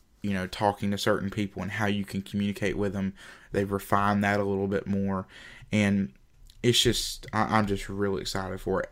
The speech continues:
It, um, it connects to your phone, uh, via Bluetooth, but it also connects to a, your Wi-Fi network that you're on.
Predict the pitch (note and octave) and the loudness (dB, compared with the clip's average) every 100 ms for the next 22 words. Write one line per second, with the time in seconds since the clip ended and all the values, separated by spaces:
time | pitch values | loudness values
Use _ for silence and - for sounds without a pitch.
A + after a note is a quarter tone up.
0 | - B2 G2+ A#2+ G#2 G2+ - - - G#2+ | 6 6 8 6 4 2 -4 -4 -2 0
1 | - C3+ D3+ E3 - - - - - - | 2 4 4 2 -2 -4 -4 -6 -16 -4
2 | - C3+ B2+ - B2 A2+ G#2 G#2 F#2+ - | 2 2 2 2 4 4 4 0 -4 -10
3 | _ - G2+ G2 G#2+ G#2+ G2 A2 A2 A2+ | _ -2 0 2 4 6 4 2 4 4
4 | G#2+ - E2 - - - - _ - - | 2 -4 -4 -6 -14 -20 -20 _ -20 -20
5 | - - - A2 E2+ G2+ - - C#3 F3 | -18 -18 0 2 4 2 2 6 10 10
6 | F3 - G2 F#2 F2+ F2+ - - _ - | 8 4 2 0 -2 -6 -12 -20 _ -20
7 | - _ _ - C3 A2+ A2 G#2 - - | -20 _ _ 0 2 4 6 4 0 -4
8 | - - - - B2 G#2+ G2 G2+ F#2+ - | -6 -6 -12 0 2 4 2 0 -2 -4
9 | _ G#2 G2+ G2 A#2 D3 D3 G#2+ F#2+ E2+ | _ -4 0 6 8 8 6 2 2 0
10 | - F2+ - G2 - F#2 F2+ F2 - | -2 -4 -4 -8 -6 -6 -6 -8 -14